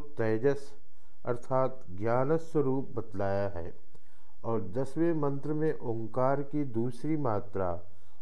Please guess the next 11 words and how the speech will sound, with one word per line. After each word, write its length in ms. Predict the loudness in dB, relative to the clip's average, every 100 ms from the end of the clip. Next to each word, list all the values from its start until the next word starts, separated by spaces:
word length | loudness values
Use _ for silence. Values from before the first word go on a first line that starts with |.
| -2 2
ओम 340 | 2 2 0
के 180 | 0 0
साथ 300 | 0 0 0 0
उसकी, 640 | -2 -2 0 0 0 0 -2 -2 -2 -2 -2 -2 0 2
ऊ 180 | 2
के 240 | 2 2 2
साथ 380 | 2 2 2 0
उसकी 480 | 0 0 0 0 0
एकता 420 | 0 0 0 0 0
करते 400 | 0 0 0 0
हुए 400 | 0 0 0